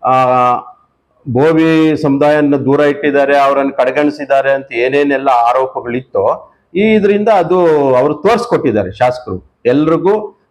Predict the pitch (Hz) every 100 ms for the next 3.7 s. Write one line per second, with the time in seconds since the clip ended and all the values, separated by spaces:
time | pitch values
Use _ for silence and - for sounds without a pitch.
0 | - 123 143 139 143 135 - 196 220 -
1 | 117 123 143 160 185 190 165 147 147 147
2 | 135 127 127 151 143 135 117 147 151 139
3 | - 180 127 123 120 131